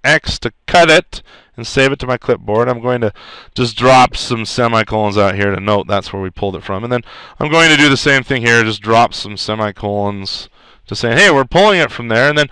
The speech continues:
I need to put that code somewhere, and I need to put it there once. So I think what I'll do is drop down here below the return, Control V,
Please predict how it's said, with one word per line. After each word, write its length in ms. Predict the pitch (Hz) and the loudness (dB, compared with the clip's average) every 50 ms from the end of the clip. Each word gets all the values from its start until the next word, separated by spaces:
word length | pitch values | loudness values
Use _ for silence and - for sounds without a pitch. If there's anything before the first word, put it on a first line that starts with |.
| - - - - - | -10 -20 -20 -6 -4
I 80 | - 220 | 0 0
need 140 | 262 262 | 2 0
to 60 | 220 - | 0 2
put 180 | - 233 - | 0 0 2
that 220 | - 175 156 - - | 4 4 4 4 2
code 280 | - 127 127 123 120 | 2 4 4 2 0
somewhere, 640 | - - - 156 151 151 139 135 127 123 123 131 - | -4 -2 0 0 0 2 4 4 4 6 4 4 2
and 120 | - 131 | 2 0
I 40 | 131 | 0
need 160 | 139 160 175 | 0 0 0
to 60 | 165 151 | -2 0
put 160 | - 151 135 | 0 -2 -2
it 120 | - - | 0 2
there 200 | 123 120 113 110 | 2 4 4 2
once. 800 | 104 104 104 110 104 92 - - - - - - - - - - _ _ _ _ _ _ _ _ _ _ _ _ _ _ _ | 2 0 2 0 0 0 -2 -6 -6 -6 -6 -6 -12 -16 -18 -20 _ _ _ _ _ _ _ _ _ _ _ _ _ _ _
So 140 | _ - - | _ -8 -6
I 80 | 131 | -6
think 240 | 131 - 214 247 220 | -4 -2 -4 -4 -2
what 100 | 156 127 | -2 0
I'll 120 | 123 120 110 | 0 0 0
do 160 | 113 113 110 | 0 0 0
is 80 | 101 | -2
drop 340 | 101 110 117 120 120 110 - | -2 0 2 2 2 0 0
down 240 | - 117 110 107 104 | -2 -2 -2 -2 -2
here 180 | 101 107 107 107 | -2 -4 -4 -4
below 220 | 101 98 101 98 | -2 -2 -2 -2
the 100 | 95 92 | -4 -6
return, 680 | 92 87 - - 113 113 107 104 101 95 92 95 98 - - - - _ _ _ | -10 -10 -10 -8 -6 -4 -4 -4 -4 -6 -8 -10 -12 -18 -20 -20 -20 _ _ _
Control 540 | - - 98 - - 110 104 98 95 92 87 | -14 -12 -10 -6 -2 0 2 2 2 0 -4
V, 500 | 87 95 98 104 110 110 123 180 233 277 | -8 -8 -4 -2 -2 0 0 -2 -4 -6